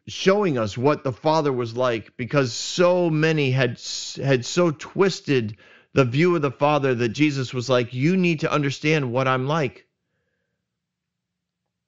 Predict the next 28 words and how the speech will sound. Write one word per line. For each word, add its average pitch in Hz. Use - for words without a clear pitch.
I'm 143
a 143
God 151
of 131
hope 147
and 127
of 117
love 127
and 123
of 107
rescue. 110
And 117
I 135
will 147
do 165
anything 113
to 147
provide 139
a 147
way 143
out 131
from 120
the 117
destruction 113
of 120
the 127
evil 135
one." 95